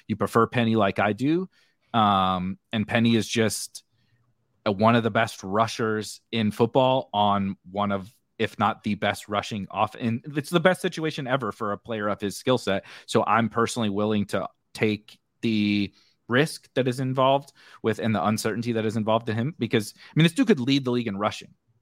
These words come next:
and I would not be surprised. Like, that is within the range of outcomes. That is not within the range of outcomes for Brian Robinson, um, uh, despite the fact that I'm high on, on Washington. And then P Ryan, again, it was, like, kind of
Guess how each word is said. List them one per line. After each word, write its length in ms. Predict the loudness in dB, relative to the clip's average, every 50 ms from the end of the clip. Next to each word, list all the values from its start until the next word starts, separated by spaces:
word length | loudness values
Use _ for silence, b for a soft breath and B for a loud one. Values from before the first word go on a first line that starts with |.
| _ _ _ _ _
and 100 | -2 0
I 80 | 0 2
would 160 | 2 0 -2
not 180 | 0 -2 -2 -2
be 120 | -4 -10
surprised. 540 | -12 -14 -12 -12 -12 -12 -12 -18 -20 -20 _ _
Like, 220 | -4 -4 -2 0
that 200 | 2 4 4 4
is 140 | 2 -2 -2
within 260 | -6 -6 -4 -4 -4
the 100 | -2 -2
range 200 | -4 -4 -6 -6
of 80 | -2 0
outcomes. 300 | 0 0 0 -4 -6 0
That 180 | 4 4 4
is 160 | 4 0 -6 -10
not 460 | -12 -10 -4 -4 -4 -4 -4 -8 -10 _ _ B B B
within 220 | -2 -2 0 0 -4
the 80 | -2
range 220 | -2 -2 -4 -4 -4
of 80 | -4
outcomes 260 | -4 -4 -4 -6 -8 -8
for 80 | -8 -2
Brian 300 | 0 2 2 2 2 2
Robinson, 540 | 2 2 2 0 -4 -10 -10 -14 -14 -14 B B B B B B B 2
um, 540 | 4 4 6 4 4 2 2 0 -2 -6 -8 b b b b b _ _
uh, 260 | -6 -2 -2 -2 -2 -2
despite 460 | -2 -4 -4 0 0 0 0 2 -2
the 80 | -4
fact 200 | -2 -2 -2 -2
that 100 | -2 -4
I'm 100 | -2 -2
high 240 | -2 -2 -2 -2 0
on, 200 | -2 -2 -4 -6 -6 -6
on 180 | -6 -4 -2
Washington. 600 | 2 2 2 2 2 -2 -8 -6 -6 -6 -6 -6 b b b b _
And 100 | 4 4
then 120 | 4 4
P 160 | 2 0 0
Ryan, 240 | 2 2 0 -2 -4
again, 240 | -4 -4 -4 -4 -4
it 80 | -6 -6
was, 180 | -8 -8 -6
like, 180 | -8 -8 -8 -10 _ _ _ _ _ _ _ _ _ _ _ _ _ _ _ _ _ _ _
kind 160 | 2 2 2
of 140 | 2 -4 -8